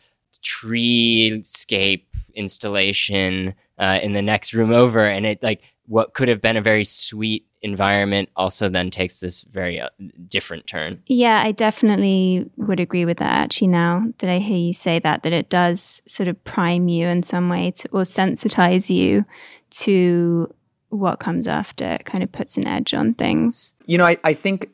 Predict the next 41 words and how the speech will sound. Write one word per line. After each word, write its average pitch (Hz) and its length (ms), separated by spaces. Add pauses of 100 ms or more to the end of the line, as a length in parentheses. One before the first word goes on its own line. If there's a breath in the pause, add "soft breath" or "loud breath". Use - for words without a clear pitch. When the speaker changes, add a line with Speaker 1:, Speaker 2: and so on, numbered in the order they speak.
Speaker 3:
in 151 160
some 143 280
ways, 127 540 (480 loud breath)
um, 117 560 (260)
I, 135 80
you 131 200
know, 127 80
I 117 80
can't 123 280
read, 113 360
uh, 117 200
Jordan 117 260
Wolfson's 113 340
mind, 113 460
but 120 240 (360 loud breath)
I 151 60
would 147 120
say 151 120
that 139 120
a 131 60
lot 127 380
of 127 200
whether 127 280
or 123 320
not 117 220
that 117 160
work 123 240
is 120 100
good 120 180
or 120 60
bad 120 380
depends 120 500 (100)
on 123 440
actually 120 480
how, 120 640 (400 loud breath)
uh, 117 260
y-, 120 200 (100)
y-, 131 220
critical 123 720
and 117 180
thoughtful, 120 760